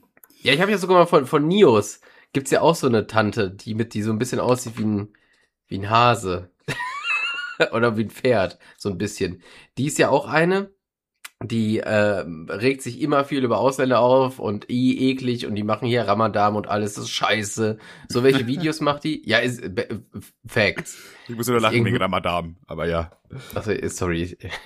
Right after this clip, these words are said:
Speaker 1: Ramadan, oder nicht?
Speaker 2: Ja, fast mit N am Ende.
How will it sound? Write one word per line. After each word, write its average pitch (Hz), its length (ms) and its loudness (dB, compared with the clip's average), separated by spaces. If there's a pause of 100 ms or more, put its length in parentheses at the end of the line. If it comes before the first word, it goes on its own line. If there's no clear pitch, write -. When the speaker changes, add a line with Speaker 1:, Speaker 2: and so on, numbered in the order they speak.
(460)
Speaker 1:
Ramadan, 92 640 2 (420)
oder 95 140 -4
nicht? 117 480 -2 (460)
Speaker 2:
Ja, 123 320 4
fast - 360 0
mit 107 100 -6
N 104 180 0
am 87 120 -4
Ende. 85 360 -10